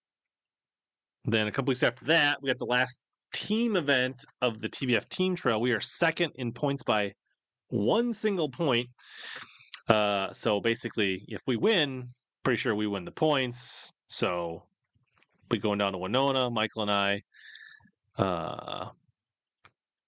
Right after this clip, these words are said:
and, uh, so, you know, a couple river derbs with things on the line. Hopefully throwing a whole lot of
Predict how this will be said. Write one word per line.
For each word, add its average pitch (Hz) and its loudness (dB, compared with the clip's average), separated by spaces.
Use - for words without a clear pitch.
and, 98 -4
uh, 85 -4
so, - -4
you 131 2
know, 202 0
a - -10
couple 170 2
river 156 2
derbs 113 2
with 110 -8
things 127 2
on 113 2
the 110 0
line. 107 0
Hopefully 117 -2
throwing 110 -2
a 101 -2
whole 156 0
lot 127 2
of 95 -2